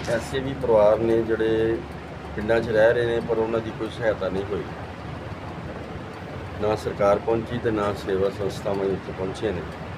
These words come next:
ਤੋ ਕੁਛ ਮਾਲੀ ਮਦਦ ਆਈ ਸੀ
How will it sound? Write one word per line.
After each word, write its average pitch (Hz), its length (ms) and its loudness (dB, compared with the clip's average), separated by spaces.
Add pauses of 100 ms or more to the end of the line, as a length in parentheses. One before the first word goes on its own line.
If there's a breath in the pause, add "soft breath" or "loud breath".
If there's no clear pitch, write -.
(800)
ਤੋ 113 420 6
ਕੁਛ - 200 -4
ਮਾਲੀ 117 460 4
ਮਦਦ 107 360 0
ਆਈ 104 180 4
ਸੀ 113 180 -4